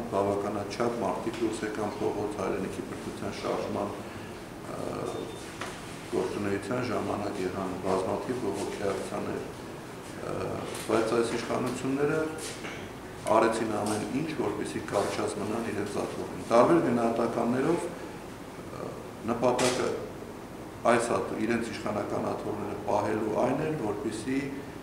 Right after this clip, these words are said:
իրագործեն իրենց վերջնական պլանը, այն է՝ հանձնել ամբողջական պարտքը և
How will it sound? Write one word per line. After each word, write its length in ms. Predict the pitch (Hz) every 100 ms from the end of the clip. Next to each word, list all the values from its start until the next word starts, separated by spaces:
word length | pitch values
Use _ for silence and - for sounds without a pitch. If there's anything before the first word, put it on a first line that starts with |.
| - - - - - - -
իրագործեն 680 | 107 110 107 107 104 - 127
իրենց 240 | 107 107 98
վերջնական 540 | 95 92 95 - 107
պլանը, 360 | - 90 92 87
այն 220 | 98 110 123
է՝ 160 | 151
հանձնել 480 | - 101 92 95 95
ամբողջական 580 | 98 95 92 - - 90
պարտքը 640 | - 95 - - - -
և 300 | 107 110 -